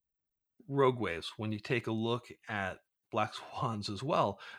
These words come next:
the question really is, what do they do to the underlying dynamics of the game? And how will they impact your organization, whether it's your finances, whether it's your operations,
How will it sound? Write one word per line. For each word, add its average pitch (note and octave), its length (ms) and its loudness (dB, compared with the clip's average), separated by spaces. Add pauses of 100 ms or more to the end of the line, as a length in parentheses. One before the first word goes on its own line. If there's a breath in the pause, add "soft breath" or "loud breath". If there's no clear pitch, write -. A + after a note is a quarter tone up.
the D3+ 100 0
question D3 640 4
really C#3+ 400 4
is, A#2 240 2
what C3 260 6
do D#3 80 8
they B2+ 200 6
do G#2+ 440 0 (200)
to - 80 -8
the A2+ 140 -2
underlying G2 540 0
dynamics E2+ 580 -6
of E2+ 120 -16
the F#2+ 60 -12
game? F#2+ 400 -2 (500 loud breath)
And C3+ 120 0
how D#3 220 6
will D#3+ 220 4
they B2+ 360 6 (100)
impact A#2+ 880 0 (160)
your B2+ 380 2
organization, F2+ 800 -4
whether F#2+ 280 -4
it's F#2+ 180 -6
your F#2 120 -6
finances, A2 840 -2
whether E2+ 220 -6
it's E2+ 120 -8
your - 160 -8
operations, F#2 880 -4